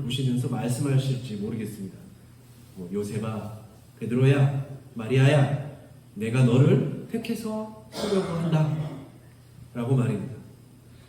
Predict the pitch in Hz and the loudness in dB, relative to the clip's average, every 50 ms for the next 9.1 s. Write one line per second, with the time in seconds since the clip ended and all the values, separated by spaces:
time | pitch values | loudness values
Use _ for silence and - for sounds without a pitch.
0 | - - 190 170 156 160 160 196 196 196 190 160 139 135 143 165 160 - - - | -4 -2 0 0 2 2 2 4 4 4 4 4 2 2 2 0 0 0 -2 -2
1 | 226 220 214 208 196 190 175 165 139 135 143 156 165 143 135 127 117 113 104 101 | -2 -2 0 0 0 0 0 2 2 2 2 2 0 0 0 -2 -2 -2 -4 -6
2 | - - - - - - 156 139 120 120 120 147 151 143 131 131 127 - 120 110 | -8 -12 -16 -18 -14 -10 -8 -6 -4 -2 0 0 2 2 2 2 2 0 0 -2
3 | 104 104 107 - - - - - - - - - - - 98 95 - - 135 143 | -2 -2 -2 -2 -4 -4 -6 -8 -10 -12 -14 -18 -18 -16 -16 -16 -14 -8 -4 -2
4 | 151 143 - - - - - - - - - - - - - 110 117 120 127 135 | -2 -2 -2 -4 -8 -10 -10 -14 -20 -20 -20 -20 -20 -14 -8 -6 -4 0 2 4
5 | 139 143 143 143 143 143 143 143 143 143 143 - - - 165 170 170 170 165 - | 6 6 6 4 4 4 2 0 -2 -2 -4 -6 -6 -6 -4 -2 0 0 0 0
6 | 180 170 165 - 175 165 160 147 135 139 147 151 151 147 139 135 131 127 135 135 | -2 -2 -2 -4 -4 -2 -2 2 2 2 4 4 4 4 4 4 2 2 2 2
7 | 135 127 131 131 123 127 147 175 - - 208 196 180 - 175 151 135 123 120 120 | 4 4 4 4 2 0 0 0 -2 -2 -2 -2 -2 -2 -2 -2 -2 -2 -2 -2
8 | 117 117 - - 117 - - - - 123 123 123 127 127 - 185 214 240 - - | -4 -4 -4 -4 -2 0 0 0 0 -2 -2 0 0 2 4 4 2 2 0 -4
9 | - - | -6 -10